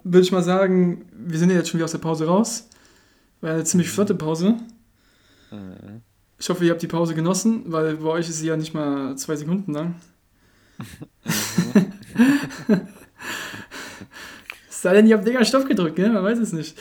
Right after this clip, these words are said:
Speaker 1: Aber
Speaker 2: Ja.
Speaker 1: wir haben ja jetzt <laughs>
Speaker 2: Ich glaub, Digga, dass bei, äh, dass bei manchen die Pause auch nie aufhört. Reingehört und dann, äh, seitdem <laughs> nicht mehr zurückgefunden. Die finden den Play-Knopf nicht mehr.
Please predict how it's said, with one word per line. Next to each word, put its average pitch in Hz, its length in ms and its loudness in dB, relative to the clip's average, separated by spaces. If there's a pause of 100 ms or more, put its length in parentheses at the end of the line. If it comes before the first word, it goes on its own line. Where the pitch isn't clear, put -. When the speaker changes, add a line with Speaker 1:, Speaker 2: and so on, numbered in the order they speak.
(280)
Speaker 1:
Aber 185 640 2 (800)
Speaker 2:
Ja. 180 80 -4
Speaker 1:
wir 170 80 2
haben 208 140 6
ja 202 60 8
jetzt 185 380 4
<laughs> - 680 2
Speaker 2:
Ich - 100 -8
glaub, 156 200 2
Digga, 151 200 4
dass 143 140 0
bei, 131 360 2 (340)
äh, 123 220 2
dass 127 240 -2
bei 135 120 -4
manchen 143 300 -4
die 131 40 -6
Pause 143 300 0
auch 135 140 -4
nie 143 120 -8
aufhört. 147 400 -8 (460)
Reingehört 139 540 4
und 123 180 -12
dann, 123 240 -12
äh, 127 240 -10
seitdem 131 400 -10 (560)
<laughs> 131 440 -12
nicht 156 120 -8
mehr 170 140 -2
zurückgefunden. 160 680 -4 (160)
Die 139 80 -8
finden 180 200 4
den 185 120 4 (220)
Play-Knopf 170 480 -2
nicht - 240 -10
mehr. 143 280 -8